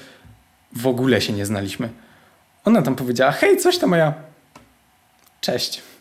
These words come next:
I to było wszystko. To było wszystko. Ale dzięki temu widzicie, że człowiek bardzo może się zmienić i bardzo może się rozwinąć. Ja nie mówię, że jestem,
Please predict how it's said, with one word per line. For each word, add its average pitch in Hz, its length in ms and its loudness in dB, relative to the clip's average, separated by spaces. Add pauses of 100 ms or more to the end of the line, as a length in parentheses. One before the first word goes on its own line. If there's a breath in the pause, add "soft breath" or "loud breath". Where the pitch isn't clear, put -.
(880 loud breath)
I - 80 -6
to - 140 -2
było 123 320 2
wszystko. - 680 -4 (280)
To 147 140 -6
było 131 280 2
wszystko. - 680 -6 (1600 soft breath)
Ale 120 560 -2 (840)
dzięki 151 220 2
temu 156 180 4
widzicie, 127 360 -2 (260)
że 117 160 -2
człowiek 117 640 -2
bardzo 127 380 0
może 110 180 0
się 120 120 -4
zmienić 123 480 0
i 123 40 -6
bardzo 120 320 0
może 110 180 0
się 123 120 -4
rozwinąć. 107 400 -2
Ja 104 80 -6
nie 117 100 0
mówię, 139 240 6
że 113 100 2
jestem, 120 440 -2